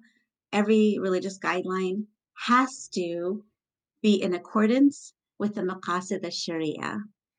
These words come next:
Now, the maqasid means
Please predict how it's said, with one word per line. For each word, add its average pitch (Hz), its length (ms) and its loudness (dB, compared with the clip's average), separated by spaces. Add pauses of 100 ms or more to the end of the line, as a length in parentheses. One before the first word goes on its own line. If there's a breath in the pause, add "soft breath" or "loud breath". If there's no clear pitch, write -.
(640)
Now, 196 420 4 (480)
the 220 80 6
maqasid 214 840 2
means 175 420 -2